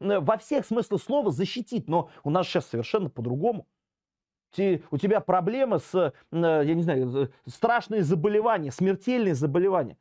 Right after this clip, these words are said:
А система говорит: «Отлично, давай деньги. Давай деньги. Нет денег, иди собирай смс-ками по телевизору». Это ещё повез-,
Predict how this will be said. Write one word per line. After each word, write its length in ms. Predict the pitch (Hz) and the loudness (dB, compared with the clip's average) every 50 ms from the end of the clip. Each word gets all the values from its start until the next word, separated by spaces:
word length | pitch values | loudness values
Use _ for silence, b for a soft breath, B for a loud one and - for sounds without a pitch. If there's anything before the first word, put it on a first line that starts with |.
| _ _ | _ _
А 120 | - 127 | -14 -14
система 340 | - - - - 208 165 147 | -14 -12 -6 -2 -2 0 2
говорит: 200 | 143 135 113 - | 0 0 2 2
«Отлично, 1000 | 147 147 143 - 190 208 233 254 269 269 233 - - 240 226 214 185 139 123 - - _ - | 0 0 0 0 -2 0 0 0 0 0 -2 -2 -4 -2 0 0 0 -2 -4 -6 -12 _ -10
давай 440 | - 127 147 190 233 277 294 302 294 | -4 -2 -2 -2 0 -2 -2 -4 -4
деньги. 440 | 269 302 294 285 247 156 117 - - _ _ _ _ _ _ _ _ _ _ _ _ _ _ _ - | -4 -4 -6 -4 -6 -6 -8 -10 -14 _ _ _ _ _ _ _ _ _ _ _ _ _ _ _ -2
Давай 480 | 123 131 151 190 269 330 359 349 330 | 0 0 2 2 0 0 0 0 0
деньги. 260 | 214 277 320 247 156 | 0 0 0 0 0
Нет 200 | 156 190 233 220 | 2 2 2 0
денег, 300 | 175 240 285 277 240 151 | 2 0 0 0 0 0
иди 200 | - - 208 240 | 0 0 0 -2
собирай 360 | - - 202 160 180 196 226 214 | -2 -2 -2 -2 0 0 0 -2
смс-ками 460 | - 202 160 139 135 - - 147 135 | -2 -4 -4 -4 -4 -4 -6 -8 -10
по 60 | - | -8
телевизору». 320 | - 139 143 131 131 139 | -8 -6 -4 -2 -2 -2
Это 100 | 135 160 | -2 -2
ещё 140 | 190 - 202 | -2 -2 -2
повез-, 520 | - - 226 202 214 247 220 170 147 - | -2 0 0 0 2 0 0 0 -2 -6